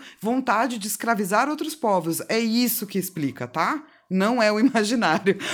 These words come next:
O imaginário não explica isso. Existe este conto? Existe esse conto. Ele é o responsável por tudo isso? Não. O imaginário é uma teoria, é que nem videogame.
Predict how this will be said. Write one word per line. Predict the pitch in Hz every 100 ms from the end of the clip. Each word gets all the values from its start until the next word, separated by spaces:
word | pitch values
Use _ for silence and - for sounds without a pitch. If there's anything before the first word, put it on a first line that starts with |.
| -
O | 202
imaginário | 196 202 202 202 220
não | 226 233 240 277
explica | 277 - 226 226 214
isso. | 165 147 143 - - -
Existe | 185 202 175 247 311 - 220 196 175
este | 165 - 170
conto? | - 220 233 190 170 -
Existe | 170 180 190 196 226
esse | - 311
conto. | - 226 202 185 170 139 - - -
Ele | 196 302 339
é | 269
o |
responsável | 190 247 269 - 226 190 220 226 196 185
por | 175 170
tudo | 165 185
isso? | 233 233 190
Não. | 208 214 160 - - _ -
O | 185
imaginário | 214 220 196 202 190 220
é | 208
uma | 214
teoria, | 208 233 233 196 180 147
é |
que | 151
nem | 262
videogame. | 277 220 220 156 127 117